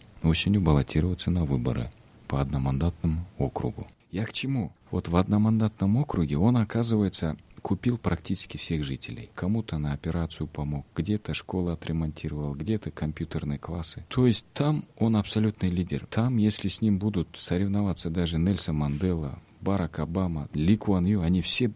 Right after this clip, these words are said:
безоговорочно проиграют. И этот человек, будучи на государственной службе, коррупционными путями, условно скажем, сотни миллионов долларов сделал и два-три миллиона долларов кинул на этот регион,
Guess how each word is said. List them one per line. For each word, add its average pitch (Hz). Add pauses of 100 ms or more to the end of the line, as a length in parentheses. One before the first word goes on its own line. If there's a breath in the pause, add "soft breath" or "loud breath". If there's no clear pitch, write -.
безоговорочно 90
проиграют. 64
И 85
этот 131
человек, 123 (120)
будучи 101
на 90
государственной 85
службе, 92 (400)
коррупционными 87
путями, 98
условно 90
скажем, 76 (540)
сотни -
миллионов 80
долларов 76
сделал 90
и 90
два-три 127
миллиона 90
долларов 85
кинул 113
на 76
этот -
регион, 65